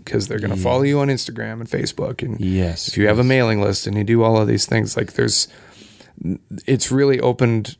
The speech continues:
Speaker 1: uh, things up to, you know, being able to go out and just do it on your own. And if you've got a good head on your shoulders, um, and you're able to make some decisions, I mean, you can put yourself, you can find yourself in positions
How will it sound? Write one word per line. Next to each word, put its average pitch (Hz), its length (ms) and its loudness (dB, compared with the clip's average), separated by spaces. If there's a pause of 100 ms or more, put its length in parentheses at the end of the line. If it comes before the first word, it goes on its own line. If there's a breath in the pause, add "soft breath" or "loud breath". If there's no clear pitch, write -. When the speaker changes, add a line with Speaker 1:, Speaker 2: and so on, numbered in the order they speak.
Speaker 1:
uh, 110 380 -2
things 113 360 0
up 110 240 0
to, 107 500 -2 (200)
you 117 100 -4
know, 110 120 0
being 113 260 0
able 110 200 2
to 113 80 -8
go 110 200 0
out 107 280 0
and 107 160 -6
just 107 340 -2 (400)
do 110 180 2
it 113 80 4
on 110 140 -2
your 107 200 -2
own. 107 280 -8
And 107 100 -4
if - 140 -4
you've 110 100 -4
got 113 140 2
a 110 60 -2
good 110 180 0
head 113 160 0
on 117 120 2
your 107 120 -2
shoulders, 113 500 -2 (600 loud breath)
um, 107 320 2
and 104 100 0
you're 104 100 4
able 104 180 2
to 107 60 4
make 104 200 0
some 104 280 -4
decisions, 110 580 0
I 104 60 0
mean, 104 180 -2
you 104 100 -2
can 110 120 -4
put 127 140 0
yourself, 117 460 -2
you 107 200 -6
can 113 200 -4
find 127 260 0
yourself 110 380 -2
in - 80 -8
positions 110 580 -8